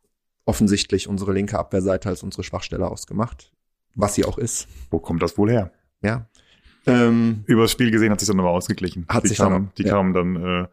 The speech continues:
Speaker 2: eigentlich, äh, egal woher sie kamen, es wurde immer gefährlich.
Speaker 1: Ja. Und Ballbesitz sechzig vierzig, ich glaub, das war dann auch, war dann auch das Endergebnis.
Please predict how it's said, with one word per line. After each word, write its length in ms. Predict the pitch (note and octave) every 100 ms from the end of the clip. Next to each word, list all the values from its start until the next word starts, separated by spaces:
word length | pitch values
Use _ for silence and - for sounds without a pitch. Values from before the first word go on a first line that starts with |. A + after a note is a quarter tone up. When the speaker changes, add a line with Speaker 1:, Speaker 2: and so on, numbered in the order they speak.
| _ _ _ _ _ _ _ -
Speaker 2:
eigentlich, 400 | - G3 F#2+ -
äh, 560 | - - - - - - _ - -
egal 320 | G2 F#2+ F#2
woher 180 | F2+ F2+
sie 120 | F2
kamen, 260 | F2+ F2+ F2
es 100 | F2
wurde 140 | E2+
immer 140 | D#2+
gefährlich. 480 | E2+ - - - -
Speaker 1:
Ja. 280 | F2+ D#2+ F2 G#2 -
Und 180 | - A2+
Ballbesitz 640 | G#2+ B2+ B2 G#2+ - -
sechzig 380 | - G#2 - G2
vierzig, 340 | - G#2 A2 F#2
ich 140 | -
glaub, 160 | G2+ G2
das 180 | G2
war 140 | G2+ G2
dann 160 | G2
auch, 340 | - F#2+ - -
war 160 | - G2
dann 140 | G2
auch 180 | F2 G2
das 180 | - F#2
Endergebnis. 1040 | - G#2+ G#2+ - _ G2 F#2 - G2 -